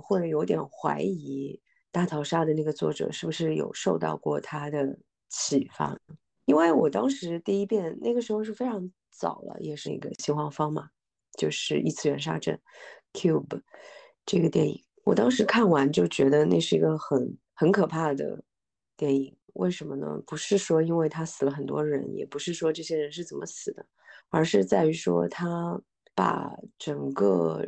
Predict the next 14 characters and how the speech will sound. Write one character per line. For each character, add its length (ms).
人 320
类 240
所 300
处 320
的 140
这 200
个 120
物 140
理 120
世 300
界， 280
我 240
觉 300
得 260